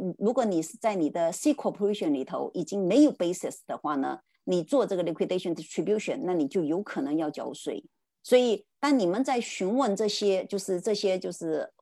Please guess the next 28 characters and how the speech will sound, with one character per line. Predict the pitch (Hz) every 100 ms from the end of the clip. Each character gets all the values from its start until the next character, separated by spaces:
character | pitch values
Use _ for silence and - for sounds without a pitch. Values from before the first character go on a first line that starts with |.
| _
呃， | - 147 139 - - _ _ _
和， | - - -
和 | - 226
你 | 254
们 | 170 214
自 | 233
己 | - 156
切 | - - 233
身 | - 190 185 190 - _ _
非 | 294 302
常 | 233 180 175
有 | 147 135 -
关 | 269 254 277
的 | 208
问 | 196 185
题 | - 151
的 | 151
时 | 151 -
候 | - 185 147
呢， | 139 139 - _ _ _ _ _
consulting | - 208 - 277 277 170
它 | 208 202
真 | - 233 233
的 | 196
都 | - 214
是 | 214 208
要 | 190 175 -
based | - 220 160